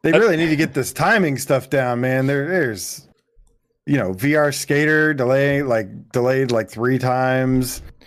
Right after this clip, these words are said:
Speaker 1: Um, really good game, by the way.
Speaker 2: Really good game.
Speaker 1: Uh, now, now this, like,
Speaker 2: Well,
Speaker 1: they gotta get that s-, ironed out.
Speaker 2: <laughs> So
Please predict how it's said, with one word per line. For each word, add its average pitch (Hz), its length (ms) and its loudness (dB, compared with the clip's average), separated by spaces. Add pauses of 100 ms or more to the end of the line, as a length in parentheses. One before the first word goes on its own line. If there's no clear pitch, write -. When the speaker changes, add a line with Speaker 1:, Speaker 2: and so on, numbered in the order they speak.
(300)
Speaker 1:
Um, 95 360 -2
really 160 240 2
good 117 200 -4
game, 87 240 -4
by 80 160 0
the 73 100 -4
way. 73 380 -4
Speaker 2:
Really 98 240 -2
good 107 160 0
game. 95 240 0
Speaker 1:
Uh, 95 100 0 (600)
now, 127 720 4 (340)
now 123 200 2
this, 160 680 -2
like, 107 340 0 (460)
Speaker 2:
Well, 180 100 6
Speaker 1:
they 147 80 2
gotta 135 200 0
get 135 180 -4
that 113 340 0
s-, - 220 -8 (120)
ironed 131 300 2
out. 127 340 -2
Speaker 2:
<laughs> - 120 -12
So - 440 2